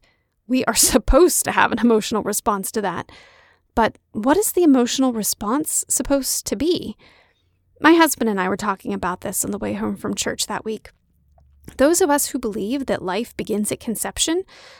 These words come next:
must therefore believe that abortion is killing.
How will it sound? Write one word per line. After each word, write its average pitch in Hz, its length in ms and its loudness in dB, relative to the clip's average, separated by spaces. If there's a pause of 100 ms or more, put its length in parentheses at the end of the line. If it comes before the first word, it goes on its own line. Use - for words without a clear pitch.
(140)
must 262 500 0
therefore 254 480 -2
believe 262 500 -2
that 214 200 -4
abortion 233 500 -4
is 214 460 -8
killing. 320 440 -4